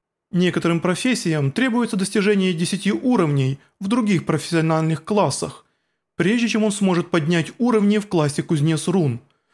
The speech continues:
Однако, если его общий максимальный уровень составляет одиннадцать, то он не сможет получить дополнительные уровни, как кузнец рун. И если у него был только один уровень кузнеца рун, он сможет изучить лишь базовые навыки.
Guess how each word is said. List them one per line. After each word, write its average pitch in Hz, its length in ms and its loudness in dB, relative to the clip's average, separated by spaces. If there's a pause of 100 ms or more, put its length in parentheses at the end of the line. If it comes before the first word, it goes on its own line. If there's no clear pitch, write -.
(260)
Однако, 247 400 0
если 220 300 0
его 220 340 2
общий 196 520 0
максимальный 165 640 2
уровень 175 420 0
составляет 160 540 0
одиннадцать, 175 580 -2 (480)
то 277 100 -2
он 269 120 2
не 254 100 2
сможет 190 360 2
получить 175 380 0
дополнительные 175 680 0
уровни, 233 400 0
как 196 200 -4
кузнец 160 400 0
рун. 151 360 0 (600)
И 170 60 0
если 180 340 2
у 180 140 2
него 180 260 2
был 175 220 2
только 175 420 2
один 196 580 0
уровень 156 340 2
кузнеца 151 400 0
рун, 247 320 0 (480)
он 277 160 2
сможет 220 380 0
изучить 196 500 -2
лишь 226 240 0
базовые 165 560 2
навыки. 156 560 -2